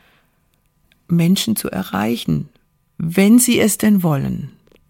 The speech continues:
Ich glaube, das ist auch wichtig. Cassie zum Beispiel wollte es dann nämlich auch. Sie wollte Kontakt mit Gott. Wenn man natürlich sagt, „Will ich nicht,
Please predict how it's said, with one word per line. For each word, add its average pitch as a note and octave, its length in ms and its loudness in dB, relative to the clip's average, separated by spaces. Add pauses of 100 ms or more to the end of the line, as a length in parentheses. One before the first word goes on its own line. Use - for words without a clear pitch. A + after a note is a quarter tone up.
(180)
Ich F#3 220 -4
glaube, F3 320 0
das G3 220 -4
ist - 160 -8
auch - 260 -8
wichtig. - 580 -12 (500)
Cassie G3+ 300 -4
zum G3 200 2
Beispiel F3+ 360 2
wollte F3+ 340 -2
es - 140 -4
dann F3 160 0
nämlich F3 420 0
auch. D#3+ 480 -4 (500)
Sie F#3 480 -2
wollte F#3+ 460 0 (200)
Kontakt C#3+ 540 -4
mit C3+ 200 -6
Gott. - 360 -6 (960)
Wenn D#3+ 120 -2
man E3+ 100 2
natürlich F3+ 260 0
sagt, F3 320 -4
„Will E3 280 -2
ich - 180 -6
nicht, A3+ 340 -4